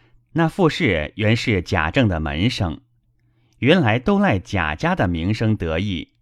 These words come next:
贾政也着实看待，与别的门生不同。他那里常遣人来走动。宝玉素昔醉宴，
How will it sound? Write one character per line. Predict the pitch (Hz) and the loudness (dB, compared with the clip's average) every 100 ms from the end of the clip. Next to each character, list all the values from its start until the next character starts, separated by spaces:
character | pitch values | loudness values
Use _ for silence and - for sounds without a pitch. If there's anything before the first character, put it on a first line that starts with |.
| _ _ _ _ _ - | _ _ _ _ _ -2
贾 | 101 85 | 0 2
政 | 120 98 85 - | 2 0 -2 -2
也 | 95 87 85 | -2 0 -2
着 | - 95 123 | -2 0 0
实 | - 85 | -2 -6
看 | - - 165 87 | -6 -4 -4 -2
待， | 90 78 - _ _ _ _ - | -4 -4 -10 _ _ _ _ -6
与 | 90 87 | -2 -2
别 | 85 98 101 | -2 -2 0
的 | 160 | 0
门 | 101 78 95 | 0 -2 -4
生 | - 104 | -2 -2
不 | 107 | -2
同。 | 98 - 76 85 - _ _ _ _ _ _ _ _ _ - - | -4 -6 -8 -8 -10 _ _ _ _ _ _ _ _ _ -20 -10
他 | - 202 | 0 4
那 | 202 | 4
里 | 110 80 76 | 2 0 -2
常 | - 98 127 | -2 -2 0
遣 | 104 - 82 | -2 -4 -4
人 | 73 92 | -2 0
来 | 101 | 0
走 | - 82 64 | 0 -6 -4
动。 | 101 90 - _ _ _ _ _ _ _ _ _ _ _ _ | -4 -4 -8 _ _ _ _ _ _ _ _ _ _ _ _
宝 | 98 78 82 | 0 0 -2
玉 | 90 82 | -4 -4
素 | - 117 | -2 -2
昔 | 87 - 113 | -2 -2 -4
醉 | 120 208 127 | 0 0 2
宴， | 101 104 78 76 | 2 0 -2 -6